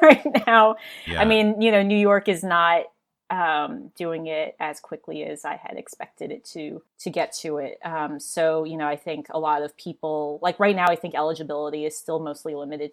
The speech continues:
Speaker 1: to people with, like, certain health conditions and people, um, over the age of sixty-five, and it's hard to get an appointment. It is, like, sort of the first ray of hope I've had in a long time, though. My parents just got their first shot, and it's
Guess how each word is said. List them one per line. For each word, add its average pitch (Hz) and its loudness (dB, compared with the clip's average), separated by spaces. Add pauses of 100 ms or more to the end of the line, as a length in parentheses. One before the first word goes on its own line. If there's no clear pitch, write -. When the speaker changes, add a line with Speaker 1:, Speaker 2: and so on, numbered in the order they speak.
Speaker 1:
to 147 -10
people 147 -12
with, - -12
like, 151 -10
certain 151 -10 (320)
health 240 2
conditions 190 -4
and 165 -6
people, 147 -6
um, 135 -10
over 147 -8 (220)
the 147 -8
age 151 -10
of 139 -12
sixty-five, 170 -4
and 139 -10 (120)
it's 202 -12
hard 170 -6
to 185 -10
get 160 -8
an 147 -10
appointment. 170 -14 (180)
It 247 8
is, 302 4
like, 294 2
sort 339 -2
of 311 -2
the 339 0
first 208 0
ray 165 2
of 147 -2
hope - -10
I've - -6
had 135 -6
in - -12
a 147 -10
long 143 -8
time, - -14
though. - -10
My 175 0
parents 143 -8
just - -12 (100)
got - -4
their 147 -6
first - -14
shot, - -8
and 165 -12
it's 160 -16